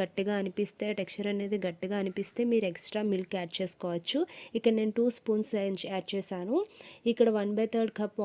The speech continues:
ఆయిల్ యూజ్ చేస్తున్నానండి. ఆయిల్ ప్లేస్లో ఘీ అన్నా తీసుకోవచ్చండి మీరు. ఇప్పుడు కన్సిస్టెన్సీ అనేది ఇలా వస్తే సరిపోతుంది. వీడియోలో చూపించిన విధంగా ఒకవేళ థిక్‌గా ఉంటే కొంచెం మిల్క్ యాడ్ చేసుకోవచ్చు. ఇప్పుడు ఈ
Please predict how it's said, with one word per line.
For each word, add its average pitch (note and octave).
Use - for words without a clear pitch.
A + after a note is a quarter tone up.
ఆయిల్ G3+
యూజ్ G3
చేస్తున్నానండి. F#3+
ఆయిల్ A3
ప్లేస్లో A3
ఘీ G#3
అన్నా G#3
తీసుకోవచ్చండి F#3+
మీరు. F#3
ఇప్పుడు A3+
కన్సిస్టెన్సీ G#3+
అనేది G#3
ఇలా G3+
వస్తే F#3
సరిపోతుంది. F#3+
వీడియోలో F#3+
చూపించిన F#3
విధంగా F3
ఒకవేళ G#3
థిక్‌గా G#3
ఉంటే G3+
కొంచెం G#3+
మిల్క్ F#3+
యాడ్ F3+
చేసుకోవచ్చు. F#3
ఇప్పుడు A3
ఈ A3